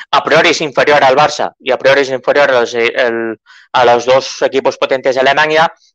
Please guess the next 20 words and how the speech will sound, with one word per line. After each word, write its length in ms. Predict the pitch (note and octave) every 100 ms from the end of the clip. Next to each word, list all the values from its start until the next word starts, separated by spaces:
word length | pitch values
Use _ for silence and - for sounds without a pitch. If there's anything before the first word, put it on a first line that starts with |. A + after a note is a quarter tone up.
| _ - _
No 100 | C#3+
debe 140 | D3+ D3
ser 120 | C#3+
un 80 | C3+
problema, 440 | D3+ D#3+ F3 F#3
pero 200 | - C#3
habrá 160 | C#3+ B2
que 120 | G#2+
competirlo. 720 | A2+ A#2 C#3 F#3+ F#3+ G3+ B3+ _ _ _ _ _ _ _ _ _ _ _
Y 140 | C3+ B2+
el 140 | A2
cuarto 260 | - C#3 D3
equipo 560 | C#3+ D#3 D3+ D3 G3+ _ _ _ _ _ _ _
es 240 | C#3+ C#3 C#3
el 680 | C#3+ C#3+ C#3 C#3 C#3 C#3 C3
B 160 | D3+
K 240 | D3 D3 C#3+
Kos 640 | D#3+ D#3+ D3+ - - - _ _
de 300 | C#3 C3+ C3+
Dinamarca, 680 | C3 C3+ C#3+ D#3+ - D3+ -